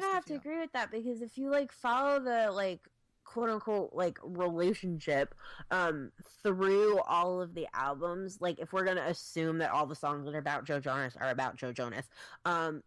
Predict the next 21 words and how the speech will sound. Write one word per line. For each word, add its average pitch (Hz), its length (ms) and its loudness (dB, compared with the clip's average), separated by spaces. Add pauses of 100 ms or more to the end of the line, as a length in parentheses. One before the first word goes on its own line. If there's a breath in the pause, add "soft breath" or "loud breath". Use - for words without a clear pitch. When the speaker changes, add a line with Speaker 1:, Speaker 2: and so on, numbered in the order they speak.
(100)
Speaker 2:
it's 202 240 -2
very 196 500 2
interesting 208 640 -6
to 175 80 0
watch 156 400 0
her 185 140 -6
go 165 240 0
from, 156 440 -8
you 185 140 -6
know, 165 140 0
like, 151 160 -2
Forever 175 360 -2
and 160 120 0
Always 165 400 -2
on 151 160 -4
Fearless, 160 600 -2 (460 soft breath)
all 202 240 4
the 226 100 2
way 208 220 2
basically 185 560 -6
come 175 280 -8